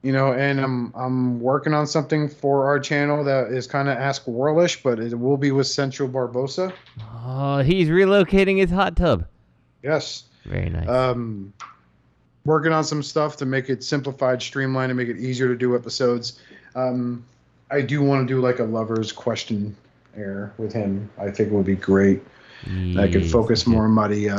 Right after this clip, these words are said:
Speaker 1: and I have my wife working on her New York Puerto Rican girl accent, which is funny coming 'cause she's Canadian.
Speaker 2: <laughs>
Speaker 1: So, yeah, so on behalf of me and other members of the Furious Four, we wanna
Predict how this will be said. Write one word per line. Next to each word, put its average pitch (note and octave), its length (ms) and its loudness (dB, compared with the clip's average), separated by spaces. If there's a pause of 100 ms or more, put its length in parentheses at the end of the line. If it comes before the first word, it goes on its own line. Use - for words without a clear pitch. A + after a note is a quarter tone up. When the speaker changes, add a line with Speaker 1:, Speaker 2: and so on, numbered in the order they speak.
Speaker 1:
and A2 240 0
I A2 100 2
have A#2 160 2
my A#2 140 0
wife A2+ 340 0
working A2+ 280 -2
on A2 140 0
her A#2+ 120 2
New A#2 160 4
York A#2 320 0
Puerto A#2 240 -2
Rican A#2 320 -2
girl A2 240 -4
accent, G#2+ 540 -10
which A#2 200 -12
is A2 120 -12
funny D3 300 2
coming A#2 500 0
'cause A#2+ 140 -4
she's A2+ 180 -6
Canadian. F#2 480 -6 (460)
Speaker 2:
<laughs> A2+ 240 0
Speaker 1:
So, G2 360 -4 (320)
yeah, G#3 140 4
so D#3+ 120 0
on D3 60 0
behalf E3 300 -2
of B2 80 -12
me E3+ 220 -6
and D#3+ 100 -4
other E3 160 -4
members D#3 320 -8
of D#3 80 -4
the - 80 -8
Furious F#3+ 480 0
Four, A3+ 640 2 (500)
we F#3+ 100 -2
wanna G#3+ 280 2